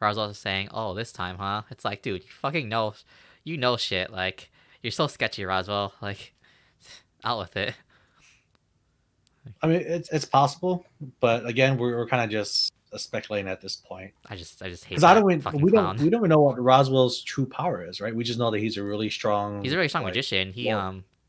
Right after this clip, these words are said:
Speaker 1: during first
Speaker 2: right.
Speaker 1: season, he, um, he destroyed the, the, the Mabis, the ma-, magic beast, whatever they're called, the magic beast.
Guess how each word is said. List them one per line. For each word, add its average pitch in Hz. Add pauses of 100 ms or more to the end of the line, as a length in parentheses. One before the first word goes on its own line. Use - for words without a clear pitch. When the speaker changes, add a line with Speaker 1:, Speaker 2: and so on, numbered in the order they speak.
Speaker 1:
during 107
first 104
Speaker 2:
right. 98
Speaker 1:
season, 95
he, 101
um, 92
he 104
destroyed 135
the, 101 (280)
the, 95
the 101
Mabis, 92
the -
ma-, 101 (440)
magic 98
beast, 98
whatever 101
they're 101
called, 107
the 98
magic 95
beast. -